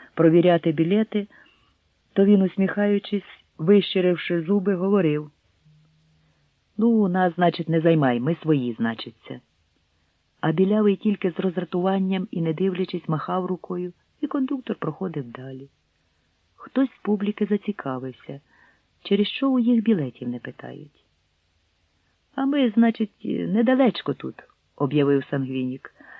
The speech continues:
"Нас, значить, усі знають по лінії. Ми, значить, машиністи". "Він, значить", — мотнув він головою на білявого, — "машиністою,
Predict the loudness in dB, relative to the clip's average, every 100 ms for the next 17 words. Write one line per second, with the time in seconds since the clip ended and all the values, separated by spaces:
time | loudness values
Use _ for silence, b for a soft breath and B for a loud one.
0 | B _ -4 -2 0 2 2 2 -2 -2
1 | -2 -2 0 -2 -2 -2 0 -2 -4 -8
2 | -14 _ _ _ _ _ _ _ _ -4
3 | -2 -2 -2 -2 -6 _ -6 -2 2 4
4 | 4 2 -8 -20 -20 _ _ _ _ _
5 | _ _ _ _ _ -4 4 6 6 4
6 | 0 -2 -10 _ _ -6 -4 -2 -2 -2
7 | -4 -4 -4 -4 -4 -4 -4 -6 -6 -10
8 | -12 b b b 0 4 4 4 0 _
9 | -10 -8